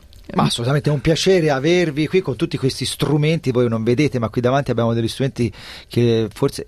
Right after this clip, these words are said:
personalmente io vedo per la prima volta, quindi ce li spiegherà e vedrete le foto sul nostro podcast, sul nostro sito S B S punto com punto A U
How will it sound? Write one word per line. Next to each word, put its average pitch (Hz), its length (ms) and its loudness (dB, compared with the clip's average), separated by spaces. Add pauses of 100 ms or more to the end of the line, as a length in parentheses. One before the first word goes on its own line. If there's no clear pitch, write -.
personalmente 139 460 0
io 131 40 4
vedo 117 140 0
per 117 100 -4
la 113 80 2
prima 127 160 0
volta, 147 240 0
quindi 131 220 -2
ce 120 140 -2
li 117 200 2
spiegherà 131 540 0
e 147 100 -6
vedrete 160 460 2
le 143 100 2
foto 143 320 -2
sul 117 200 -2
nostro 110 600 0
podcast, 110 420 -2
sul 113 120 -6
nostro 120 200 0
sito 117 300 0
S - 140 -4
B 120 100 2
S 117 160 -2
punto 120 220 -6
com 127 160 -2
punto 131 240 -2
A - 20 4
U 139 120 2